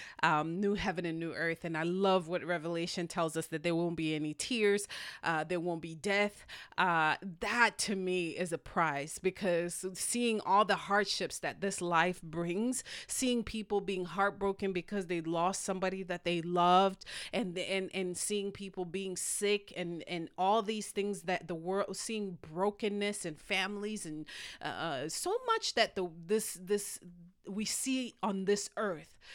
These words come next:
that is a result of, of sin, uh, and evil and darkness. It is just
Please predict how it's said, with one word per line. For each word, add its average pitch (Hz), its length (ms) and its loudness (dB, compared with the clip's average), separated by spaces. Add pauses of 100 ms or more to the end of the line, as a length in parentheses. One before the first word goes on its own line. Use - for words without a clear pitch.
(140)
that 190 240 0
is 175 280 -4
a 196 100 0
result 190 800 0 (140)
of, 175 360 -6 (120)
of 185 120 -2
sin, 170 600 -2 (320)
uh, 175 340 2
and 190 280 -2
evil 180 680 -4 (200)
and 208 240 -4
darkness. 196 800 0
It 214 160 2
is 208 200 -2
just - 460 -2